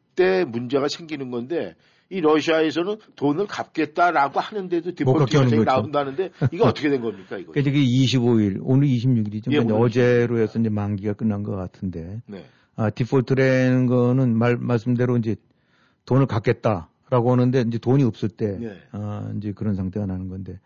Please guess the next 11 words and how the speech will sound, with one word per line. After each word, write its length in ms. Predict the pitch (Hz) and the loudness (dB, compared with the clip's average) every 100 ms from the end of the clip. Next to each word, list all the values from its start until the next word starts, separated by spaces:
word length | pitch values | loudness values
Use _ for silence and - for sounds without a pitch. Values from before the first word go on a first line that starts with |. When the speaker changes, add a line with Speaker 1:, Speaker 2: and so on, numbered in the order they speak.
| _ _ _ - | _ _ _ -4
Speaker 2:
일단 280 | 135 151 | 2 2
지금 440 | 127 135 151 131 110 | 2 0 2 4 2
달러를 1120 | 131 131 139 139 139 139 139 147 143 110 104 - - | 2 4 4 4 4 4 4 2 2 0 -2 -12 -8
이제 140 | 113 | -6
결제나 460 | 113 120 120 143 139 | -2 0 2 2 2
이런 220 | 131 127 | 2 2
거를 180 | 123 131 | 0 -2
봉쇄를 480 | 104 123 127 135 123 | -2 2 2 2 0
해버리고 280 | 110 110 104 | 0 -2 -4
나니까. 440 | 95 95 - 90 | -8 -10 -14 -14
Speaker 1:
네. 120 | 98 | -14